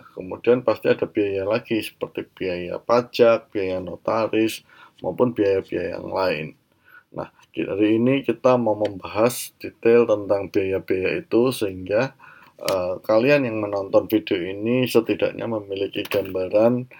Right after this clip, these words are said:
eh, berapa uang yang harus disiapkan ketika akan membeli suatu rumah atau menjual suatu rumah, ya. Nah, kita masuk ke materi. Nah,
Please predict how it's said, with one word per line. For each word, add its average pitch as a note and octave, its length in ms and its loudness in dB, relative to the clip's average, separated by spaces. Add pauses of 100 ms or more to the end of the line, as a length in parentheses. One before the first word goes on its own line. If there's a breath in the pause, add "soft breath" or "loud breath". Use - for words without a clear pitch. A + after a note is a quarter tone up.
(260 loud breath)
eh, - 300 -6 (180)
berapa G#2 400 4
uang A2+ 320 4
yang G2+ 160 -4
harus G2 240 0
disiapkan G#2+ 720 0
ketika G#2 640 0
akan A2+ 400 -2
membeli G2+ 560 2
suatu F#2+ 480 -2
rumah A#2 480 0
atau - 320 2
menjual G#2 480 4
suatu G2 320 -4
rumah, G2+ 320 -4 (480)
ya. A#2+ 240 -4 (640 loud breath)
Nah, F#2+ 240 -10
kita - 320 0
masuk G#2+ 320 0
ke G#2 80 -2
materi. F#2 460 -2 (2500 loud breath)
Nah, G2 160 -6